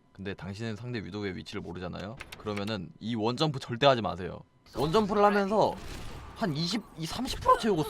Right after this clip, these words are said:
쐈어. 착륙하면서 쏘면은 육십육 퍼가 안 넘어가요. 근데 착륙하고 쏴야, 그러니까 정확히 착륙을 하고 쏴야지 이 공중에 떠 있을 때 쏘면은 육십육 퍼가 안 넘어가요. 이 위도우가 여기서 이렇게 올 때까지 얘가 안 쏘겠냐고.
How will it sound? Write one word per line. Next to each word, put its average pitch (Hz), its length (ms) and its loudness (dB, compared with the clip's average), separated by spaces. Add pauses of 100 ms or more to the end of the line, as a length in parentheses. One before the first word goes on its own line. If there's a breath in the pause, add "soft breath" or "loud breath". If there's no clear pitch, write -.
(120)
쐈어. 135 360 0 (440)
착륙하면서 208 680 0
쏘면은 131 680 0
육십육 117 320 -10
퍼가 120 180 -6
안 95 120 -4
넘어가요. 90 300 -4
근데 90 160 -6
착륙하고 175 560 -6
쏴야, 143 320 4
그러니까 - 180 -2 (100)
정확히 156 320 -4
착륙을 180 380 0
하고 196 260 2
쏴야지 170 540 4 (420 soft breath)
이 151 140 -2
공중에 151 340 0
떠 165 160 4
있을 180 200 2
때 170 100 2
쏘면은 156 500 0 (160)
육십육 135 300 -6
퍼가 131 160 4
안 104 80 4
넘어가요. 104 380 0 (600 loud breath)
이 120 160 -2
위도우가 117 760 6 (360 soft breath)
여기서 151 360 6
이렇게 208 580 10
올 135 200 0
때까지 143 440 4
얘가 107 180 4
안 92 80 0
쏘겠냐고. 87 560 -6